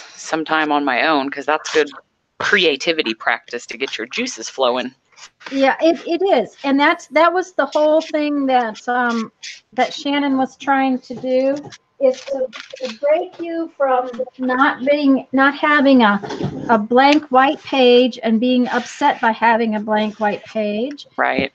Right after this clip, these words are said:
Speaker 2: The other thing is, is that, um, the one thing I didn't like about it the last time was doing it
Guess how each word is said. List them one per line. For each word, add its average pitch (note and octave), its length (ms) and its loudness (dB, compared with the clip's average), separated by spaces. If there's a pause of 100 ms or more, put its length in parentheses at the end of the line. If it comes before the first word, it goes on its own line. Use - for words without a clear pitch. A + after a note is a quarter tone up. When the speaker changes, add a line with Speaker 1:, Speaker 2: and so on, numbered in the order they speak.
(120)
Speaker 2:
The A#3+ 160 4
other E4+ 200 4
thing D#4 380 0
is, B3+ 380 2 (160)
is A#3+ 260 -2
that, A#3+ 380 0 (340)
um, A3+ 300 4 (420)
the C4 80 0
one D4 280 2
thing D4+ 300 0
I B3+ 220 2
didn't C#4+ 340 0
like C#4 240 0
about D4 300 2
it C#4 80 -8
the C4+ 100 -4
last C4 360 2
time A#3+ 460 0
was A3 300 -2
doing B3+ 360 2
it F4+ 140 0